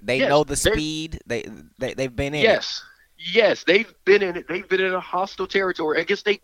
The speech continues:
Speaker 2: good football team. So they're gonna have confidence that they are a good football, 'cause, uh, hey, that's what's happened to the Niners, right? You beat the teams that you're, that everyone's saying good. You start to believe that you're good. They just went to New Orleans and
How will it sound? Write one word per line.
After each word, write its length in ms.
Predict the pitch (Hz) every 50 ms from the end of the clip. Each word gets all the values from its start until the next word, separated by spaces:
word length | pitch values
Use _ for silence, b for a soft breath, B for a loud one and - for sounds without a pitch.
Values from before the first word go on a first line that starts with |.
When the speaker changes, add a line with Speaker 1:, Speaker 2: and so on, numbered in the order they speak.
| _
Speaker 2:
good 280 | - - 170 226 240 - _ _
football 480 | - 233 240 - _ 165 151 135 123 120
team. 380 | - 147 131 104 92 85 85 - B B B B B B
So 360 | - 180 160 156 156 156 - _ _ _ -
they're 240 | 160 196 208 220 208
gonna 220 | 202 208 190 190
have 240 | 185 190 175 170 -
confidence 500 | - 180 196 220 - - 156 156 151 -
that 160 | 160 160 -
they 180 | - 151 185 196
are 160 | - 175 170
a 160 | 175 170 170 - _
good 280 | - 123 151 170 180 - _
football, 340 | 190 185 - - 143 127 123 - -
'cause, 160 | 156 139 131
uh, 80 | 127 123 - _ _ _ - 92
hey, 140 | 131 139 123
that's 140 | 131 143 160
what's 120 | 175 156
happened 220 | 170 165 170 170 170
to 80 | 185
the 80 | 180 180
Niners, 400 | 202 254 302 254 123 104 - -
right? 240 | 143 196 240 392 - b b b b b -
You 80 | - - -
beat 180 | - 208 -
the 80 | - 359
teams 340 | - 220 220 214 208 196 - -
that 80 | 165 - -
you're, 100 | 170 - -
that 180 | 156 160 151 _ _ 135
everyone's 440 | 147 170 180 175 175 175 170 170 -
saying 280 | - 180 165 160 156 147 _ - 226
good. 120 | 202 165 - -
You 80 | -
start 220 | - - 156 151 -
to 60 | -
believe 360 | 151 147 143 147 160 175 -
that 140 | - 160 -
you're 140 | - 220 208
good. 320 | - 143 120 90 - - - _ _ - - - - -
They 120 | 147 175
just 200 | 208 202 196 175
went 200 | 139 147 170 - -
to 80 | 175 165
New 100 | 165 160
Orleans 380 | 165 165 180 180 180 160 135
and 160 | 143 135 127